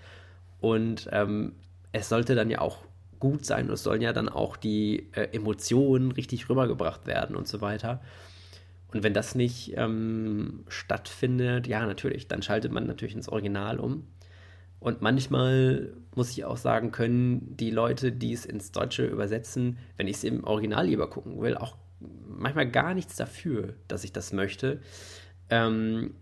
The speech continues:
denn zum Beispiel, ähm, in der Serie Afterlife, äh, von und mit, äh, Ricky Gervais,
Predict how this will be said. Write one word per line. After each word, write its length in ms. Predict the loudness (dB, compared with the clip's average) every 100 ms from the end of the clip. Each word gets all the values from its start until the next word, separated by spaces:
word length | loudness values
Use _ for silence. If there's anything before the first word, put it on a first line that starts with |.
| -20 -18 -2
denn 180 | 0
zum 200 | 2 2
Beispiel, 920 | 4 4 2 0 0 2 2 2 0 0
ähm, 580 | 0 0 0 0 -2 -6 -12 -20 -14 -14 -14 -20 -20 -20 -20 -8
in 180 | -2 0
der 320 | 0 0 -2
Serie 500 | 0 0 0 0 2
Afterlife, 920 | 0 0 0 0 2 2 0 -2 -4
äh, 180 | 0 0
von 340 | 0 2 2
und 140 | 2 0
mit, 340 | 0 -2 -10 -4
äh, 240 | -2 0 0
Ricky 380 | 0 0 0 -2
Gervais, 680 | 0 2 2 0 -2 -8